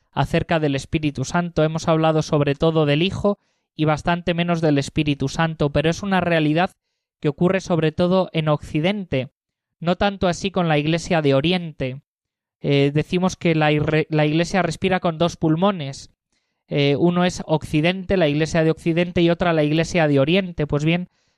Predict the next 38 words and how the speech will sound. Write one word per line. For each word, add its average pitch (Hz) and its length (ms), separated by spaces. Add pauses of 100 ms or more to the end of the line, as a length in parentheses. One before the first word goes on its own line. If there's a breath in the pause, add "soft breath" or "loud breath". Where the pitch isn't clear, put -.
la 139 140
Iglesia 170 400
de 170 140
Oriente 185 420
sí 185 160
que 180 120
invoca 165 440
muchísimo 175 520
más 170 200
que 175 100
nosotros 160 540
al 143 100
Espíritu 160 500
Santo 175 520 (400)
y 160 100
en 156 60
su 165 160
catequesis 165 600
también 175 400 (100)
acude 151 640 (320)
mucho 175 300
más 175 180
al 165 140
Espíritu 156 420
Santo. 180 320
También 170 320
en 190 40
su 175 140
liturgia 156 640 (320)
aparece 160 520
mucho 170 260
más 170 200
la 156 200
presencia 156 880 (160)
explícita 175 760
del 143 160
Espíritu 143 500
Santo. 135 540